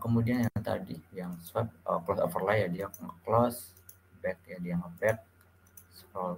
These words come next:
tuh ya, dia nge-scroll ke bawah gitu. Lebih itu untuk fitur-fiturnya. Nah,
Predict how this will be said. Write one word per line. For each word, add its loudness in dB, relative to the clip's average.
tuh -2
ya, 8
dia 10
nge-scroll 6
ke 4
bawah 12
gitu. -4
Lebih 6
itu 0
untuk 0
fitur-fiturnya. 2
Nah, 12